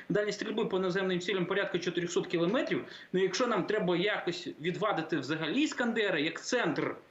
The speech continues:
російського розвідувально-ударного комплексу, а там «Орлан» — це просто придаток, нам треба ця С М шість, щоб хоча б починати так шугати росіян. Тому що якщо ми будемо намагатися ганятися просто за «Орланами»,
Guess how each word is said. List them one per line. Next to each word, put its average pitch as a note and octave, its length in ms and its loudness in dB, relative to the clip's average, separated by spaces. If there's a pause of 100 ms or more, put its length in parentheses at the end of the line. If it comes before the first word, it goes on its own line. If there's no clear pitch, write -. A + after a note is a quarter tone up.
(280)
російського F3 560 2
розвідувально-ударного D#3 920 2
комплексу, A#2+ 680 0 (600)
а D#3 80 -2
там D3 360 0 (120)
«Орлан» — G3 380 2
це F#3 80 0
просто E3+ 280 -2
придаток, E3 600 -2
нам C4 180 0
треба A3+ 240 0
ця A3 120 0
С G3+ 260 0
М F3+ 80 0
шість, C#4 220 -2
щоб F3+ 140 0
хоча G3+ 280 0
б F#3 160 0 (440)
починати G#3 400 -2
так - 160 -4
шугати G3+ 360 0
росіян. F#3+ 380 0
Тому D3+ 180 0
що F#3 100 0
якщо F3+ 180 -2
ми G#3 80 2
будемо G3+ 300 0
намагатися F#3+ 720 0 (240)
ганятися G#3 440 0
просто F#3+ 260 -2
за G3 100 2
«Орланами», G3+ 600 2